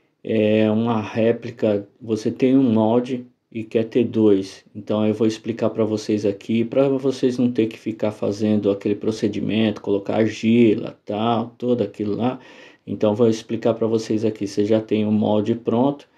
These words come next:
aí você quer ter dois dele. Então vamos lá que eu vou mostrar pra vocês aqui. Eu tô com o molde aqui, esse molde aqui é dessa peça aqui, ó.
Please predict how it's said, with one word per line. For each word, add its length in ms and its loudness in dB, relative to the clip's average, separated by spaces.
aí 120 -6
você 240 -4
quer 180 0
ter 160 4
dois 400 4
dele. 340 0
Então 540 -4
vamos 260 -2
lá 140 2
que 100 -4
eu 60 -2
vou 100 -4
mostrar 380 -2
pra 160 -4
vocês 460 0
aqui. 380 -2
Eu 80 -6
tô 140 2
com 140 -2
o 20 4
molde 320 4
aqui, 500 0
esse 440 -2
molde 480 2
aqui 500 -2
é 320 2
dessa 340 -2
peça 380 -2
aqui, 320 0
ó. 120 0